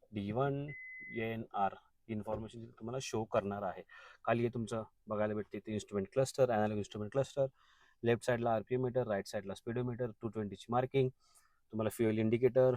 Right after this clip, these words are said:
टेम्परेचर गॉज, मध्ये छोटी एमआयडी स्क्रीन, त्याच्यामध्ये इन्स्टंट मायलेज, ॲव्हरेज फ्युएल इकॉनॉमी, रेंज. ॲव्हरेज फ्युएल इकॉनॉमीच्या बेसवर तुम्हाला रेंज समजते मित्रांनो, लक्षात राहू द्या. ओके, इन्स्टंट मायलेज,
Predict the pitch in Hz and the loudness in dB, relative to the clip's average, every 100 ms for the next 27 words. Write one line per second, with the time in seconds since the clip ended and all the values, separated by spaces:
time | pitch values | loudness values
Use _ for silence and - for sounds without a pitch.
0 | - 107 92 104 101 123 131 127 117 104 | 2 -2 -2 -4 -2 4 6 6 4 2
1 | 104 - 113 107 104 101 - - 131 135 | 2 -2 -4 -2 0 0 -2 0 2 2
2 | 127 107 104 101 104 - 107 110 107 104 | 0 -4 -4 -2 -4 -6 -4 0 2 0
3 | 104 98 104 104 117 110 107 110 104 107 | 0 -2 -2 -4 -4 -4 -4 -4 -4 0
4 | 104 104 117 110 _ _ _ _ _ 117 | 0 0 -2 -2 _ _ _ _ _ 6
5 | 131 160 135 - 151 147 139 135 131 127 | 6 6 0 0 4 4 2 0 2 2
6 | 123 - 131 127 117 120 110 107 98 92 | 0 0 -2 0 0 2 4 4 0 -6
7 | 92 - 98 - 98 110 - 107 85 85 | -8 -4 -8 -6 -6 -4 -4 -6 -4 -8
8 | - _ _ _ _ _ _ 104 131 123 | -12 _ _ _ _ _ _ -2 -2 -2
9 | _ _ _ 110 - 104 113 117 120 | _ _ _ -4 -2 0 2 2 2